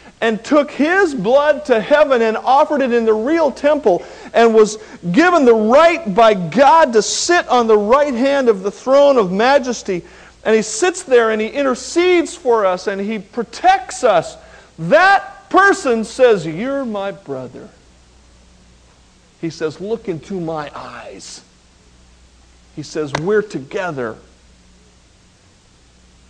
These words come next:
The king priest calls us his brothers. Heavenly Father,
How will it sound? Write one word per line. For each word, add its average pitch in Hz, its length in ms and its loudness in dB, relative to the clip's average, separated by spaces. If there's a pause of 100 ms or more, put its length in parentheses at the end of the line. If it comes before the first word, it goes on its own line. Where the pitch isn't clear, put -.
(280)
The 151 80 -14
king 247 560 -6
priest - 760 -10 (680)
calls 208 480 -6
us 175 500 -8 (440)
his 151 260 -6
brothers. 113 960 -18 (1120)
Heavenly 214 320 -4
Father, 170 500 -6